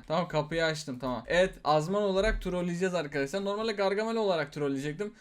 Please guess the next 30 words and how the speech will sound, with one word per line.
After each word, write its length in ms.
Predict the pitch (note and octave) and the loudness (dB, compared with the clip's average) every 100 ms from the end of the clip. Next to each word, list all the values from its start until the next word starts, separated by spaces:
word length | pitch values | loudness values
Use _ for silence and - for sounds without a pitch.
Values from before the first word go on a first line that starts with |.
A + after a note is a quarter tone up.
| - _ | -20 _
Gargamel 580 | C3 C3+ C3+ C#3+ E3+ F#3+ - | -2 0 0 -2 -4 -6 -8
gelmedi. 480 | C3 C#3 C#3+ A#2+ A2+ A#2 | -4 -2 -2 -2 -4 -4
Neydi 360 | C#3 E3+ F3 E3+ | -4 -2 -4 -6
bunun 260 | F3 F3+ | -4 -4
neyi? 300 | D#3+ D#3 A#2+ C#3+ | -2 -2 -2 -2
Numarası 500 | D3 E3 F3+ F3+ F#3+ | 0 2 2 2 0
mı? 140 | D3 | 2
Nereden 440 | C#3 E3+ G3+ A3 | 2 2 2 0
bileyim 360 | G3+ G#3+ G#3 F#3+ | 0 0 2 2
numarasını 520 | F3 E3 D#3 D3+ D#3+ | 2 0 0 -2 -4
yani? 260 | D3+ C#3+ D3 | 0 0 2
Ba-, 180 | F#3 G#3 | 4 4
bak 180 | B3+ | 2
bakayım 300 | B3 A#3+ G3 - | 2 -2 -4 -2
kağıda 260 | F3 F#3 F#3+ | 0 2 2
falan. 220 | G3 F#3+ | 0 0
Aynen, 360 | E3 E3+ C3+ A#2+ | -2 -2 -4 -2
kağıda 300 | C3+ C3 D3 | 2 4 4
yazmış. 520 | C#3 C3+ C3 A#2+ - | 4 4 0 -4 -10
Aynen, 280 | A#2+ A#2+ A#2 | -8 -8 -4
aferin, 460 | C3 C3 C3 A2+ | -4 -4 -4 -6
aferin. 460 | A#2 A#2 A#2+ G#2+ A2 | -4 -6 -6 -8 -6
<laughs> 40 | |
Kağıda 380 | - C3 C#3+ D#3 | 0 2 4 6
yazmış 400 | F3+ F#3+ F#3 E3 | 8 8 6 4
arkadaşlar. 640 | C#3 B2+ B2+ A#2+ A#2 A2+ A2 | 2 2 2 -2 -2 -4 2
Gerçekten 500 | D3+ D3+ D3+ C#3+ D3+ | 2 2 -2 -2 -2
çok 340 | - F#3 D#3 | 4 4 4
değişik 480 | D#3 D#3+ D#3 D#3 C#3+ | 4 4 4 -2 0
ya. 280 | C3+ B2 | 2 2